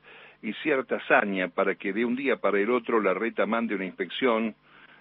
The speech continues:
"Es casi una señal mafiosa. Fíjate lo que haces, porque si no, mirá lo que te hacemos", afirmó, asociando el hecho a su denuncia por el maltrato a los adultos mayores. Al ver el acta de clausura,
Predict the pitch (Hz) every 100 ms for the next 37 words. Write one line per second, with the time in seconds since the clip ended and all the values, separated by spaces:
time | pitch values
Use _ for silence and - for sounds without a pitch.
0 | - - 139 - 131 117 - 107 123 123
1 | 117 107 98 165 110 - 87 80 _ _
2 | _ 101 98 127 123 123 113 117 - 135
3 | - - _ _ _ _ _ 98 92 101
4 | 104 107 113 110 104 92 87 - 78 76
5 | 82 - 85 98 98 123 - - - -
6 | - 104 107 - 123 113 107 110 - 113
7 | - - - 101 - 113 104 120 117 110
8 | 98 95 95 95 90 113 107 101 90 92
9 | 92 104 92 82 87 90 80 78 - -
10 | _ - - - - - - 101 151 165
11 | 147 107 110 104 90 95 95 - 90 90
12 | 90